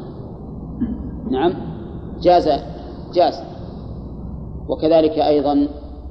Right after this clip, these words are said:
النكاح يكون ك-، ك-، كالبيع إذا شرط فيه الخيار. إذا شرط هو الخيار، إذا شرط الخيار هو، هل يصح ولا ما يصح؟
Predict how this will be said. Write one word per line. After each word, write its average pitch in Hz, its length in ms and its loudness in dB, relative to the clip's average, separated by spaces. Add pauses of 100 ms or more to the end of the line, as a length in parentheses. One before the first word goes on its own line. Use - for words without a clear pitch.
(360)
النكاح 135 580 0 (2000)
يكون 147 400 4
ك-، - 320 -4
ك-، - 680 -8
كالبيع 139 320 2 (560)
إذا 139 180 4
شرط 151 280 2
فيه 135 220 4
الخيار. 127 320 0 (1500)
إذا 170 300 10
شرط 180 460 4
هو 175 420 8
الخيار، 139 460 2 (1000)
إذا 131 120 2
شرط 147 260 -2
الخيار 147 340 2
هو، 147 280 4 (1900)
هل 175 160 4
يصح 175 320 2
ولا 147 220 4
ما 131 160 2
يصح؟ 120 220 -8